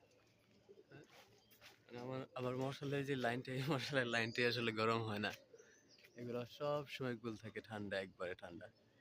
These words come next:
সারা বছর ঠান্ডা থাকে। যতই হিট খাক, কিন্তু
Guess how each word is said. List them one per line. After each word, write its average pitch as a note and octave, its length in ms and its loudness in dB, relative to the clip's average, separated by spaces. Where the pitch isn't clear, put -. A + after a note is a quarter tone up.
সারা G#2+ 240 2
বছর G#2 280 -6
ঠান্ডা F#2+ 280 -10
থাকে। - 220 -18
যতই A#2 400 0
হিট A#2 260 -4
খাক, C3+ 180 -2
কিন্তু A2 280 -14